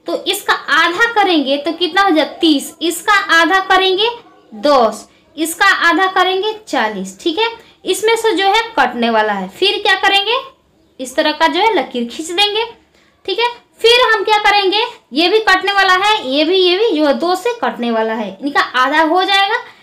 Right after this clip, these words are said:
तो हम दो से काट देंगे। तो इसका आधा करेंगे तो हो जाएगा पन्द्रह,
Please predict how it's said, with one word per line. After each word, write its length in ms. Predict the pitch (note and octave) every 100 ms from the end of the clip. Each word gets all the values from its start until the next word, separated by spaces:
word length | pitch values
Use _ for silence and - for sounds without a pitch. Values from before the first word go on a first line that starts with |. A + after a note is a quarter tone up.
| _ _
तो 80 | F4
हम 200 | F#4 G4+
दो 140 | C4+ D4
से 140 | D#4
काट 260 | D#4+ D#4 C4
देंगे। 320 | D#4 E4 G#4 G#4 - _ _
तो 100 | D4+ -
इसका 320 | F4 - F4+ G#4 C#4+
आधा 300 | E4 E4 -
करेंगे 380 | G4 G4 F#4+ G4+
तो 160 | G4+
हो 140 | D#4+ E4
जाएगा 340 | E4 E4+ G4 B4+ - _ _ -
पन्द्रह, 540 | B3 C4+ D#4+ F4+ G#4+